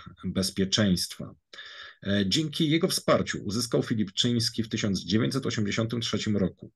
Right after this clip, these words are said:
e, paszport na kraje kapitalistyczne i wyjechał do R F N-u. E, tak naprawdę była to jedna z tajnych operacji P R L-owskiego wywiadu. E, przerzucono właśnie kilkunastu przestępców po uprzednim przeszkoleniu.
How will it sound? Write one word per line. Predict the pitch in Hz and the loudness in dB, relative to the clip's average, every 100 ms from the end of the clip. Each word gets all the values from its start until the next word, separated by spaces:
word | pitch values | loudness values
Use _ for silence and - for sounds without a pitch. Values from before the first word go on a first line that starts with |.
| _ _ - - - - | _ _ -16 -16 -18 -10
e, | 90 87 87 | -2 -2 0
paszport | - 101 - 107 - - | 2 4 4 0 -4 -2
na | 95 | -2
kraje | 95 110 | 4 4
kapitalistyczne | - 110 101 95 110 113 - - - 90 | 4 0 0 0 0 0 -4 -2 -2 -4
i | 131 | -4
wyjechał | 131 147 143 127 | 0 2 4 2
do | 131 131 | 2 4
R | 120 | 4
F | 117 101 | 4 0
N-u. | 85 - - _ - - - _ 110 | -2 -8 -18 _ -20 -20 -20 _ 0
E, | 110 | 2
tak | 113 - | 2 0
naprawdę | 151 156 143 147 | 2 2 0 2
była | 143 135 | 4 4
to | 135 | 4
jedna | 131 127 | 4 2
z | - | 4
tajnych | 143 143 135 - - | 4 4 0 -4 -8
operacji | 110 117 113 117 117 | -2 2 2 2 0
P | 120 | 2
R | 107 | 4
L-owskiego | 104 104 - 104 98 | 4 2 0 2 4
wywiadu. | 92 85 90 - - - _ _ - - - - | 4 4 2 0 -14 -16 _ _ -20 -20 -20 -8
E, | 98 98 101 101 104 95 - | 0 2 4 2 0 -2 -4
przerzucono | - 139 131 127 160 143 | 0 4 4 2 4 4
właśnie | 131 131 - 131 120 | 4 0 0 0 0
kilkunastu | 131 127 127 143 - - | 0 2 2 2 2 -2
przestępców | - 117 - 123 95 - 127 - - | 0 -2 2 2 2 0 -4 -6 -2
po | |
uprzednim | 110 113 131 117 123 | -2 2 2 2 2
przeszkoleniu. | - 113 - 113 101 87 - | 2 2 6 6 6 4 -2